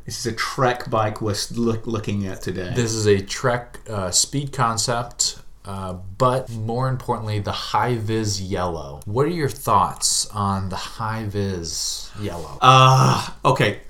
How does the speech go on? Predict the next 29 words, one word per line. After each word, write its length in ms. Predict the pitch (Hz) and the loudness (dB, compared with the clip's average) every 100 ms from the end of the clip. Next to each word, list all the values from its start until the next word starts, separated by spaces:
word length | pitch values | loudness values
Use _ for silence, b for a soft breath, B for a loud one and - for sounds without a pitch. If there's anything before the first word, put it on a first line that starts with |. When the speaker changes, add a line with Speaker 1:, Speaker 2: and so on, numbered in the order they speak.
| - | -2
Speaker 1:
so 800 | - - - 151 127 120 123 - | 0 2 4 6 8 8 4 0
I 120 | 120 - | 0 0
can't 680 | - - - 139 165 202 208 - | -8 -12 -2 2 6 6 2 -8
really 880 | 151 127 120 117 117 127 135 143 151 | -4 0 4 4 6 6 6 2 -2
talk 420 | 156 113 113 117 | -2 0 0 0
about 560 | 160 113 113 113 113 - | 0 2 2 2 0 -2
this 600 | 117 107 104 117 117 - | -2 -2 4 4 4 0
particular 1200 | - 110 104 - - - - 139 - 139 113 113 | -2 -6 -4 -6 -8 -6 -4 -4 -2 2 4 4
bike 420 | 107 98 92 95 - - | 2 2 2 -2 -6 -6
without 1040 | 110 113 113 120 139 98 82 87 - - - | 2 4 4 6 6 4 0 -4 -4 -6 -6
talking 460 | - 117 113 - 104 | 0 2 2 0 -2
about 460 | 98 98 98 - | -2 -2 -4 -4
the 80 | 113 | -6
fact 480 | 110 107 95 - - - | -4 -4 -4 -8 -12 -8
that 540 | 98 95 95 95 - - - | -4 -2 -4 -4 -6 -8 -8
the 140 | 120 127 | -2 0
curtains 520 | - 127 131 127 113 | 4 6 4 0 0
and 140 | 117 | 0
the 60 | 113 | 0
drapes 640 | 110 107 95 95 - - - | 0 0 0 0 -2 -2 2
always 540 | 113 117 113 110 113 | 4 4 4 2 2
match 380 | 107 92 - - | -2 -4 -6 -8
with 140 | 85 | -6
Tim 220 | - 92 | -4 -4
O'Donnell. 600 | 90 87 87 85 85 85 - | -4 -4 -4 -4 -6 -8 -10
So 640 | - - - 113 107 104 110 | -2 2 4 4 4 2 2
T 180 | - 156 | 2 6
O 140 | 139 131 | 6 6
D 440 | 110 98 98 | 4 4 0